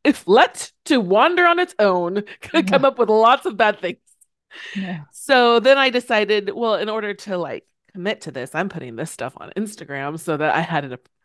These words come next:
Speaker 1: and I, I had to think of a word every time. And I, 'cause I promised <laughs> my, like, you know, a couple Instagram followers that I would. But that purpose,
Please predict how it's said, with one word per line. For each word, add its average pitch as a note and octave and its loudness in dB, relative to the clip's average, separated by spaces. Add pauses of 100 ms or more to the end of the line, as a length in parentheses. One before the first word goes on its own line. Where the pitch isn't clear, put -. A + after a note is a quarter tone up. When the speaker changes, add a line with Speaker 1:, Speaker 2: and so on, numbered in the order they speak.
(360)
Speaker 1:
and G3 0
I, G3+ 4 (100)
I G#3+ 2
had A3 0
to F#3+ -4
think D3 -12
of C#3+ -8
a C3+ -6
word B2+ -12
every D#3 -14
time. - -16 (120)
And D#3+ -4
I, D#3+ -2
'cause F#3+ -2
I D3+ 0 (200)
promised - -6 (340)
<laughs> - -20
my, G#3+ -2
like, E3 2
you C4 -2
know, E3+ -4 (400)
a - 0
couple - 2
Instagram F#3+ -4
followers D#3+ -4
that - -10
I G3 0
would. - -6 (1400)
But A3 -4
that G#3 0 (260)
purpose, D#4+ -4